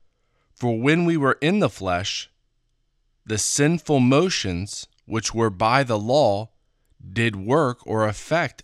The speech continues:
our members to bring forth fruit unto death." When you walk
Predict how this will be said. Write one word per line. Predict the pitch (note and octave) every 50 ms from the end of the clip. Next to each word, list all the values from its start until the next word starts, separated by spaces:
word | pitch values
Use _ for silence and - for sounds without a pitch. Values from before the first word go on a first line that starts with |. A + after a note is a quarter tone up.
| _ _
our | G2+ G#2 G2 F#2+
members | F#2+ G2+ G2+ G2+ G2 F2+ G2 G#2 A2 C3 C3+ - - - _ _ _ _ _ _ _ _ _
to | - B2+ A#2
bring | G#2 A2+ A#2+ B2 B2+ C3 B2
forth | - - B2 B2 A#2+ A#2+ - - - -
fruit | F3+ F3+ E3+ C#3 B2 - - - _ -
unto | B2 B2+ B2 - G#2+ G2
death." | D2+ F2 D#2+ D2 D#2 - - - _ _ _ _ _ _ _ _ _ _ _ _ _ _ _ _ _ _ _ _ _ _ _ _ _ _ _ _ _ _ _ _ _ _ _ _ _ _ _ _ _ _ _ _ _ _ _ _ _ _ _ _ _ _ _ _ _ _ _ _ _ _ _ _ _ _ _ _ _ _ _ _ _ _ _ _ _ _ _ _ _ _ _ _ _ _ _ _ _ _ _ _ _ _ _ _ _ _ _
When | _ A#2 A#2 A2+ A2+
you | A#2+ C#3 F#3+
walk | G3+ D#3 A2+ A2+ B2 C3 A#2 G#2+ - - -